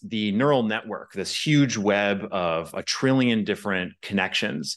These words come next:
is not being updated at all ever while you're talking to it.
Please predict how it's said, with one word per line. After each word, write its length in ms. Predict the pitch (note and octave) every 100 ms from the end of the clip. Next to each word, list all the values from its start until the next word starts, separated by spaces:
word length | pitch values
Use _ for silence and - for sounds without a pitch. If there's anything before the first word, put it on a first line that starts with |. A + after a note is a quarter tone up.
| -
is 160 | B2+
not 280 | B2+ B2+ C3
being 200 | C3+ B2
updated 640 | A2 A2 - G2 F2+ E2+ -
at 240 | G2+ G2+
all 360 | F#2 F2+ F2 -
ever 420 | B2 F#2+ F2 A#2 -
while 160 | F#2
you're 120 | F2+ F2
talking 380 | E2 D#2 - -
to 120 |
it. 100 | -